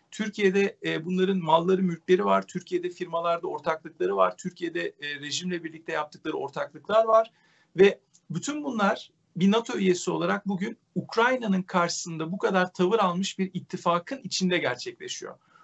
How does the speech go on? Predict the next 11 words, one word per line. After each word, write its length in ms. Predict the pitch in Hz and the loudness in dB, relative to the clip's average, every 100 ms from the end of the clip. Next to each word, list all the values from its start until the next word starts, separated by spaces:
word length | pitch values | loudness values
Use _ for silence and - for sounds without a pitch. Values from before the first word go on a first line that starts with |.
| - | -6
Bunlar 260 | 190 269 254 | -2 0 2
korkunç 460 | - 180 - 127 | 6 6 4 -6
şeyler 440 | - 165 131 - - | -2 -2 -2 -2 0
ve 120 | 196 | -2
bunlar 260 | 175 196 226 | 0 2 2
tabii 280 | 233 240 220 | -2 -8 -6
ki, 200 | 196 185 _ _ - | -6 -6 _ _ -6
e, 500 | 156 156 156 151 139 | -2 0 0 -2 -4
batılı 460 | 165 170 196 185 - - | -6 -4 -4 -4 -6 -10
müttefikler 640 | 156 - 175 190 190 180 | -10 -4 -4 -2 0 0
tarafından 540 | - 170 165 165 165 | -2 -8 -6 -2 0